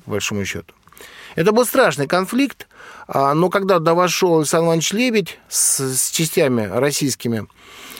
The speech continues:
тогда они назывались миротворцами, это первая миротворческая миссия официальная. И вот тогда, а, нам удалось сдержать, хотя, хотя боевые действия были очень долгие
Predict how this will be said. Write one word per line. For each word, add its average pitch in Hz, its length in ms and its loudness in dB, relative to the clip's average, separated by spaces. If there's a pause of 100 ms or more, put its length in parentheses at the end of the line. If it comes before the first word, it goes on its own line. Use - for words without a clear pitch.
(120)
тогда 147 220 2
они 156 100 4
назывались 143 400 0
миротворцами, 160 560 0
это 131 80 -6
первая 156 220 2
миротворческая 139 500 0
миссия 110 360 -2 (1080)
официальная. 113 720 0 (600)
И 143 100 4
вот 165 240 2
тогда, 208 720 2
а, 139 360 2
нам 196 260 2
удалось 170 400 4
сдержать, 165 480 2
хотя, 139 260 -2 (400)
хотя 170 340 0
боевые 160 340 2
действия 175 280 0
были 165 140 2
очень 160 260 0
долгие 170 520 2